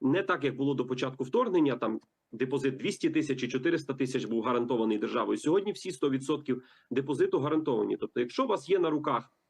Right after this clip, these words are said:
сто тисяч гривень чи п'ятдесят тисяч гривень, немає значення, і ви купите сьогодні, наприклад, злиток в дол-, в, в злиток золота,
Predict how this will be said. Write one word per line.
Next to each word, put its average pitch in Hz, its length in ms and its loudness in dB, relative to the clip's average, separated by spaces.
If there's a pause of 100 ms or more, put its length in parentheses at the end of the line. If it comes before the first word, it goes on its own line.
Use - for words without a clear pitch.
(160)
сто 196 220 4
тисяч 156 340 0
гривень 117 300 0
чи 135 120 -6
п'ятдесят 135 460 0
тисяч 135 260 0
гривень, 113 280 2
немає 131 300 2
значення, 107 460 -4 (260)
і 131 80 2
ви 180 100 2
купите 180 360 2
сьогодні, 156 380 4
наприклад, 135 420 0
злиток 156 380 2
в - 60 -20
дол-, 220 360 4
в, 131 220 4
в 127 60 0
злиток 156 380 2
золота, 175 480 -2